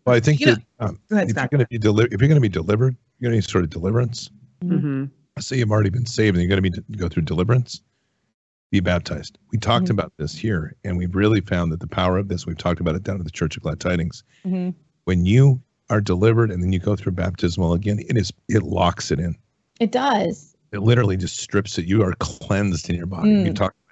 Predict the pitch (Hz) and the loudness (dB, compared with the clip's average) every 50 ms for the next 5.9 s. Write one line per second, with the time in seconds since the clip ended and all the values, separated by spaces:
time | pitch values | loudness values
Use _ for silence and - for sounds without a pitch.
0 | _ _ - 92 82 - - - - - - - - 101 101 104 117 110 104 101 | _ _ -8 -6 -6 -6 -8 -14 -20 -16 -4 0 0 0 2 2 0 0 0 -2
1 | 90 - - 87 82 - - 90 - - 90 90 85 90 95 87 76 71 73 87 | -2 -4 -6 -10 -8 -6 -4 -4 -2 -2 -2 0 0 0 0 -2 -2 -2 0 0
2 | 82 82 80 - - - - - _ _ - - 90 - - - - 101 107 110 | 0 0 -2 -4 -8 -16 -20 -20 _ _ -10 -8 -8 -8 -6 -4 0 0 0 0
3 | - - 101 92 - 85 - - - - 101 101 107 - - - - 87 80 73 | -2 -4 -6 -6 -6 -8 -8 -8 -6 -6 -4 -4 -4 -6 -10 -10 -8 -8 -8 -8
4 | 71 - - 80 - 82 85 80 85 85 76 - 95 92 - 95 95 98 90 92 | -8 -8 -10 -10 -8 -8 -8 -8 -10 -12 -12 -12 -10 -8 -6 -4 -2 0 0 0
5 | 90 101 104 104 98 98 92 95 104 107 95 90 85 80 - - 82 80 | 0 0 0 0 0 -2 -2 -4 -4 -4 -2 -4 -4 -6 -6 -6 -6 -6